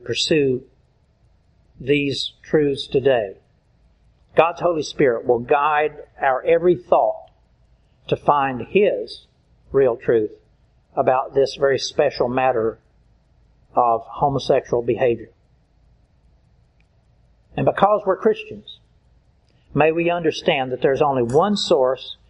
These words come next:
to which we can turn and find God's standard of truth. It is these scriptures. These scriptures. Yes, we who minister these scriptures to you each Sunday,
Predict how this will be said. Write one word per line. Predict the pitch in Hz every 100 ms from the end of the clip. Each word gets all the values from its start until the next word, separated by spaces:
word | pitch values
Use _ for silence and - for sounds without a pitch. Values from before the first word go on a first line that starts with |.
| _ -
to | 123
which | 147 143
we | 151
can | 151 123
turn | - 147 151 127
and | 113
find | 139 131 123 120
God's | 127 127 127 - _ _ _ _ _ _ _ _ _
standard | - - 131 117 113
of | 113
truth. | - 110 92 _ _ _ _ _ _ _ _ _ _ -
It | 123 123
is | 120
these | 131 127
scriptures. | - - 127 - 113 - - _ _ _ _ _ _ _ _ _ _ _ _ _ _ _ _ _ -
These | 113
scriptures. | - - - - - _ _ _ _ _ _ _ _ _ _ _ _ _ _ _ _ _ _ -
Yes, | 160 170 185 -
we | 151 165 147
who | 160 143 131 127 -
minister | 139 180 202 - 143 131
these | 127 127
scriptures | - 143 135 - 113 -
to | 139
you | 131 127
each | 123 -
Sunday, | 131 110